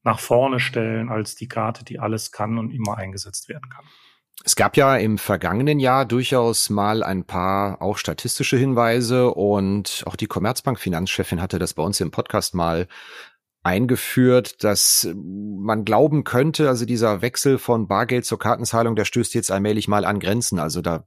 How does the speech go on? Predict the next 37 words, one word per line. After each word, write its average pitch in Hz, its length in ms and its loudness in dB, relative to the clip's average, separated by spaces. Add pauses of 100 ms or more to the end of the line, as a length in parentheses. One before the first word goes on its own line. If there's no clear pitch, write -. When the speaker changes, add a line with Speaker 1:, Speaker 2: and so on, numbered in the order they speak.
(120)
Speaker 2:
wächst - 280 0
die 113 120 -2
Kartenzahlung 110 680 2
nicht 110 220 -4
mehr 110 120 0
automatisch 110 800 0
und 110 140 -2
sind 110 240 -4
die, 113 240 -2 (440)
diejenigen, 170 320 6
die 147 120 2
noch, 135 220 2
äh, 120 140 2
bar 110 300 2
zahlen, 131 460 2
jetzt 127 220 0
relativ 120 360 -2
hartnäckig 92 500 -2
und 85 140 -6
werden 101 220 2
sich 95 240 -6
nicht 110 180 -4
überzeugen 107 540 0
lassen, 95 260 -2
zur - 180 -4
Karte - 300 -4
zu - 220 -6
wechseln. 76 600 -4
Das 73 200 -8
ist - 160 -6
allerdings, 135 560 -2
wenn 117 80 2
ich 107 100 -2
es 110 60 0
richtig - 160 -4
verstanden 107 400 0
habe, 117 160 2